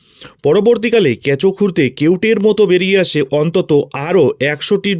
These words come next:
ভুয়ো ডেথ সার্টিফিকেট। ওই ডেথ সার্টিফিকেটগুলির মধ্যেও কোনো না কোনো সমস্যা দেখা যায়। এমনকি একশোটি এমন ডেথ সার্টিফিকেট পাওয়া যায় যার এখনও পর্যন্ত সঠিক কোনো রেকর্ড নেই।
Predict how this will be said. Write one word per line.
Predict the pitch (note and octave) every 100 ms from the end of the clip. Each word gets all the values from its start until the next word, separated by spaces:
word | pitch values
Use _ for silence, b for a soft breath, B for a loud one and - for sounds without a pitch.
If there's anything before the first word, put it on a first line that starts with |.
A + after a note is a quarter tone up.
| B2+
ভুয়ো | D#3 F#3+
ডেথ | D#3 D3
সার্টিফিকেট। | D3 B2+ A2+ A2 G2+ F#2+ _ B B B B
ওই | D#3
ডেথ | C3+ D3 C#3+
সার্টিফিকেটগুলির | E3 D3+ D#3 D#3 D#3 B2+ D3 C#3
মধ্যেও | C3+ C3 G3 F3 A2+ B B
কোনো | - E3+ F#3+
না | F#3 E3+
কোনো | E3 D3+
সমস্যা | C#3 D3+ D3+ D3 D3+
দেখা | C3+ B2+ B2
যায়। | A2 F2+ - B B B B
এমনকি | F3 A#3+ G#3+ D#3 -
একশোটি | C#3+ C#3+ C#3+ G#3 F#3+ -
এমন | C3+ C#3 G#3+ G#3
ডেথ | G#3
সার্টিফিকেট | - D#3+ E3 E3 D#3+ -
পাওয়া | B2+ D3+
যায় | F3+ C3 B2 B B B B -
যার | C3+ B2 -
এখনও | C3 F3 F#3
পর্যন্ত | F3 F#3 F3 G3+ F3+ D3 G#2+ -
সঠিক | C3 D#3+ -
কোনো | D3 C3 A2+
রেকর্ড | B2+ B2 C#3+ C3 C#3
নেই। | D#3